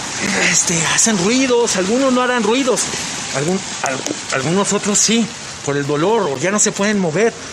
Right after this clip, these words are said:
o quedan inmóviles, o también no pueden hacer algún proceso digestivo u orinar, pues se empiezan a tener muchas complicaciones. Es importante, es importante hacer la eutanasia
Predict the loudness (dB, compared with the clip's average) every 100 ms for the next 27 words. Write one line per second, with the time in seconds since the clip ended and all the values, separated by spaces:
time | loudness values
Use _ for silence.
0 | -8 -6 -2 2 2 2 2 2 2 0
1 | -2 -2 -6 -14 -14 -14 -4 -4 -2 -2
2 | 2 2 2 0 -6 -12 -8 -2 -2 0
3 | 2 2 2 2 2 2 0 2 2 2
4 | 2 2 0 -4 -6 -6 -6 -2 0 2
5 | 2 2 2 2 2 0 -2 -6 -2 0
6 | 2 0 0 0 -2 -4 -4 -2 0 0
7 | 0 0 2 2 2 2 2 2 2 2
8 | 2 0 0 -2 0 2 2 0 -2 -6
9 | -12 -2 2 2 2 0 -2 -2 -2 -2
10 | -4 -8 -12 -12 -12 -10 -12 -4 -2 2
11 | 2 2 0 0 -2 0 0 -2 -6 -6
12 | -6 -6 -2 2 2 2 0 0 -2 0
13 | 0 0